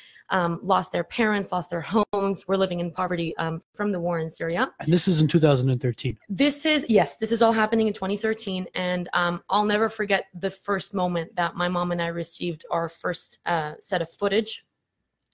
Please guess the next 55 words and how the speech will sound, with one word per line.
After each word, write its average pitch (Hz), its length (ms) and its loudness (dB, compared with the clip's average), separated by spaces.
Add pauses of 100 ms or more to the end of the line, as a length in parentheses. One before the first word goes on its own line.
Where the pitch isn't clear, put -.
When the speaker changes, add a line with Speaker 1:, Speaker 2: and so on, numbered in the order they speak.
Speaker 1:
from 202 120 0
our 185 100 -6
completed 196 440 -4
projects. 185 400 -6
We 175 100 -8
saw 175 160 -6
pictures 185 420 -8
and 175 140 -4
videos 180 240 -4
of 170 80 -8
the 170 80 -10 (120)
kids 175 180 -6 (320)
so 208 200 -2
happy 220 500 0
and 185 120 -4
joyful 208 380 2
and 180 160 -4
grateful 214 300 0
for 185 120 -8
things 240 300 -2
so 214 160 -2
simple 196 480 -2
like 175 180 -6
food 208 240 -2
and 180 140 -4
school 208 180 -4
supplies. 180 380 -4
And 185 100 -2
I 185 60 -2
remember 196 420 0 (760)
that 190 160 2
moment 185 280 0
like 175 180 -2
it 170 60 -2
was 180 180 -2
yesterday. 180 340 -4
We 170 120 -6
looked 190 260 -4
at 208 100 0
each 208 160 -2
other 202 260 0
in, 190 80 -2
in 190 320 -4
each 180 140 -2
other's 202 240 0
eyes 180 320 -4
without 175 260 -4
any 190 160 -2
words 190 240 -4
spoken. 180 400 -2
We 165 80 -8
just 170 280 -10 (200)
both 180 200 2
broke 196 240 2
down, 185 320 2